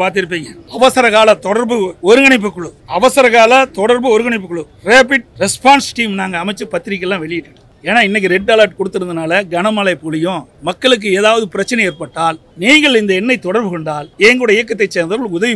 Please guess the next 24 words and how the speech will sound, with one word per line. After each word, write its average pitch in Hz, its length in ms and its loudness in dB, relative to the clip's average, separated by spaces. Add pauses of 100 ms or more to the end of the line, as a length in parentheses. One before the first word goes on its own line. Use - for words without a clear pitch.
புரிவார்கள். 151 380 -6 (180)
இது 165 80 -4 (120)
எந்த 233 120 -6 (460)
ஆட்சியில 208 320 -6
செஞ்சாங்களா? 196 400 -6
தி 208 100 -6
மு 196 80 -12
க 175 80 -4
ஆட்சியில - 240 -12 (400)
இன்னைக்கு 185 260 2
எத்தனை 254 320 2
புயல் 294 240 4
வந்தது, 175 240 -2 (320)
இன்னும் 294 140 4
இவங்களுக்கு 262 240 2
புயலே 320 340 6
காணல, 294 320 6 (240)
வெறும் 247 280 4
மழை 269 200 8
தான் 285 160 4
பெஞ்சிருக்குது. 254 500 -2 (480)
மழைக்கே 311 440 6
இந்த 302 160 6
அலறாங்க. 277 440 6